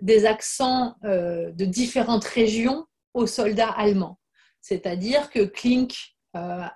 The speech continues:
hérite, euh, d'un accent saxon, Schulz d'un accent bavarois. Et pour le public allemand, ces différents accents évoquent la réali-,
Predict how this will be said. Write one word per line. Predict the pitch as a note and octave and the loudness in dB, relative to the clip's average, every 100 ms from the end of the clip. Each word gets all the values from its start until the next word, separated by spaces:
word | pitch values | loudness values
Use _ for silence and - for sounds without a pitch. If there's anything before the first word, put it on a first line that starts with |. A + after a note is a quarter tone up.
| _ - | _ -2
hérite, | F#3+ F3+ G3+ - - - - | 0 2 0 0 -12 -12 -8
euh, | G3+ E3 | -4 -4
d'un | F3 F3+ | -4 -4
accent | F3+ - - E3 | -4 -6 -8 -8
saxon, | - - - - D4+ E4 _ _ _ _ | -4 -4 -2 -4 -6 -6 _ _ _ _
Schulz | - - C#4+ B3 A3+ - - - | -8 -6 2 2 2 -6 -10 -6
d'un | G3 | -2
accent | F#3 F3+ - G#3 F#3+ F3 _ - | -2 -2 -4 -2 -2 -4 _ -6
bavarois. | F3 G3+ F#3+ F#3+ F#3+ A3 C#4+ - _ _ _ - - _ - | 2 4 6 2 4 2 2 -2 _ _ _ -20 -20 _ -4
Et | C#4 C#4 A#3 - | 0 2 0 -4
pour | - C#4+ | -2 0
le | C4+ G#3+ | 0 -4
public | - G#3+ A#3 A#3 | -6 -4 -2 0
allemand, | G#3 G#3+ A3+ C4 F4+ G4+ _ - | 2 2 2 2 0 -6 _ -14
ces | - - - - C#4 C4+ A#3 - | -8 -8 -8 -2 0 0 -2 -6
différents | F#3+ A3 - A3 A3 G3 | -6 -6 -2 -2 -2 -2
accents | F#3+ - B3 C4 E4+ F#4 _ _ _ _ | -4 -6 -4 -2 -2 -6 _ _ _ _
évoquent | B3 A#3 A3+ D4 D4 - A3 | 2 2 6 4 4 -6 -2
la | A3 A#3+ B3 | 2 2 2
réali-, | A3 A#3 G#3+ G#3 | 0 0 0 -2